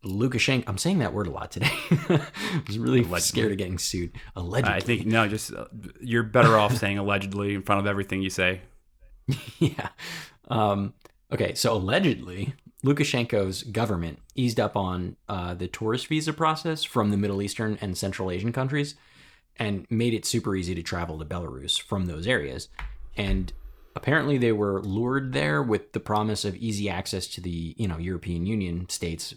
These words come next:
Speaker 1: uh, vis-a-vis the, the Belarusian border. So that's the narrative. Uh,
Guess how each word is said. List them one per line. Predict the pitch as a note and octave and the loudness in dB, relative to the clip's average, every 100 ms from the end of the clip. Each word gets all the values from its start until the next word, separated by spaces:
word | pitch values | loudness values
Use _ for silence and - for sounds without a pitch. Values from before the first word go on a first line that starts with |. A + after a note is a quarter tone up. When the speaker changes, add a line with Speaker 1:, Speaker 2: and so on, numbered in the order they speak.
| - | -8
Speaker 1:
uh, | F#2+ E2 | -6 -6
vis-a-vis | E2+ F#2+ G2+ F2 F2 | -4 -2 -2 -2 -4
the, | E2+ E2 E2 - | -4 -6 -8 -10
the | D#2 - - - | -10 -8 -10 -8
Belarusian | F2 E2+ E2 D#2+ D#2 | -6 -4 -6 -8 -8
border. | - D#2 - _ _ - _ _ | -8 -8 -12 _ _ -20 _ _
So | - G#2+ | -4 -2
that's | G2+ | -2
the | - | -2
narrative. | F2+ E2 C#2 D2 _ _ - _ _ _ - | -4 -6 -10 -16 _ _ -20 _ _ _ -6
Uh, | G2+ | -4